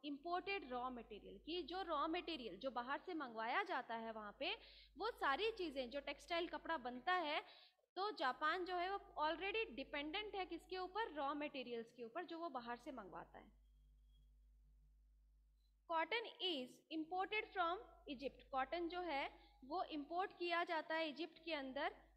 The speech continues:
अ, from Egypt, India, इंडिया और इजिप्ट से जापान में, चाइना and यूएसए, चाइना और यूएसए से। The finished product is mostly exported and has a good market due to good quality and low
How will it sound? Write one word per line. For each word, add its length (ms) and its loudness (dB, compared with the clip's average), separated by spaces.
अ, 160 2
from 300 4
Egypt, 340 -2
India, 380 2
इंडिया 380 2
और 140 4
इजिप्ट 280 -6
से 160 -4
जापान 380 0
में, 180 -8
चाइना 400 6
and 220 2
यूएसए, 300 -2
चाइना 420 0
और 180 2
यूएसए 420 -2
से। 220 -4
The 140 6
finished 400 4
product 380 6
is 160 0
mostly 480 0
exported 680 -2
and 160 0
has 140 0
a 160 0
good 240 0
market 480 0
due 240 -4
to 80 -6
good 200 0
quality 500 2
and 180 0
low 100 -2